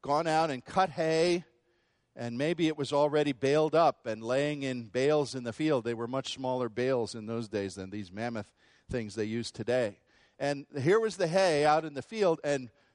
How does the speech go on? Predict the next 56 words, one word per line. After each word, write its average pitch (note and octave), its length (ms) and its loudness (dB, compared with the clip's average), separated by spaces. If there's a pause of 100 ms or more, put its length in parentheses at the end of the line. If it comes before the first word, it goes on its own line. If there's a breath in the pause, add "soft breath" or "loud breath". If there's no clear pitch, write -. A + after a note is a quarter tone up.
(160)
s-, - 280 -14
the C3 100 -4
weatherman D#3 540 2
came E3 220 -2
along C#3+ 320 0
and C3 80 -4
said, C#3+ 160 0
"It's B2+ 140 -2
gonna C3+ 240 -4
rain C#3 360 -2
for A2 160 -8
three C3 300 -8
straight B2 400 -4
days." B2 540 -4 (880)
Well, A#2+ 100 -4
usually C#3 540 -2
my B2+ 180 -2
dad D3 460 2
would A2+ 180 -8
get C3+ 160 0
a C3 60 -2
call, C3 420 2
and F#2 100 -12
sometimes C3 460 -6
I'd C#3+ 240 0
be B2+ 160 -4
involved A2 420 0
in G#2+ 100 -8
this A2 180 -8
rescue A#2 380 -4
mission A#2+ 340 -6
too. E3 260 -4
And, G2 100 -6 (240 loud breath)
and C#3 120 -4
we D3+ 100 2
would D3+ 160 0
have D3+ 140 2
to D3 80 -10
go F#3+ 260 2
to C4+ 80 -2
the A#3+ 100 2
farm C3+ 380 0
and A#2+ 100 -6
help G3 380 0
Granddad D#3+ 560 0 (380 soft breath)
get G3+ 240 2
the G#3 120 4
hay G#3 480 4
in G#2 120 -6
before F#3 320 -2
the A3 80 0
rain C4 320 0
came G#2+ 240 -4
and C3+ 100 -10
spoiled A#3+ 540 -2
it. A2+ 120 0